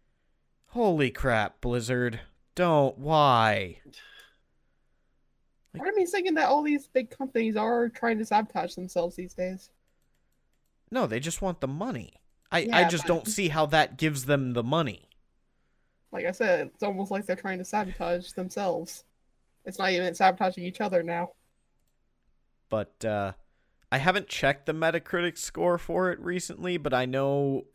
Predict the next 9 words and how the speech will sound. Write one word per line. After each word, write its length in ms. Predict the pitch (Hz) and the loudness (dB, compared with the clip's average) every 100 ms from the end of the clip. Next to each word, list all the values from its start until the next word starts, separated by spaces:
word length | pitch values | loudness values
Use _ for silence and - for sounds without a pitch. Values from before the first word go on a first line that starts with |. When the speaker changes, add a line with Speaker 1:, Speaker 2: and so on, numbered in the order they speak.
| 214 | -16
Speaker 2:
Zero 280 | 202 214 190 | -6 -4 -4
point 220 | 208 170 | -2 -4
five, 60 | - | -4
Speaker 1:
I 20 | |
think 260 | 156 170 - _ - | -10 -10 -14 _ -4
Speaker 2:
I 420 | 190 190 226 233 | 0 0 -2 -4
think 140 | 247 247 | -6 -4
it 60 | |
was. 280 | 240 247 - | -4 -4 -8